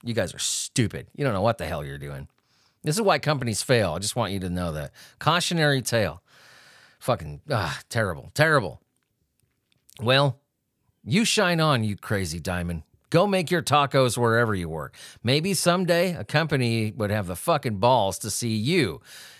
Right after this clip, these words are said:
for the outside of the box fucking genius that you are. If you worked for my company, you would have been senior management in ten fucking minutes. I promise you that.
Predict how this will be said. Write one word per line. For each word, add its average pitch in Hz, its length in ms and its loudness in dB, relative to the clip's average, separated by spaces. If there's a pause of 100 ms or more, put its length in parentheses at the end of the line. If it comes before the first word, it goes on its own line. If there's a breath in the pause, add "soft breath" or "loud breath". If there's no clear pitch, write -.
for 123 160 0
the - 120 -2
outside 143 480 2
of 135 60 0
the 120 80 0
box 117 320 2
fucking 107 300 -2
genius 131 340 2
that 117 220 -2
you 107 120 0
are. 95 160 2
If 90 80 -4
you 143 140 0
worked 175 240 4
for - 160 0
my 120 220 4
company, 170 500 0 (280 loud breath)
you 135 140 4
would 147 120 4
have 123 80 2
been 113 140 2
senior 151 360 2
management 123 640 0
in 104 80 -4
ten 117 260 0
fucking 117 400 0
minutes. 92 460 -2
I 110 140 4
promise 101 460 -2
you 87 120 -6
that. 78 280 -8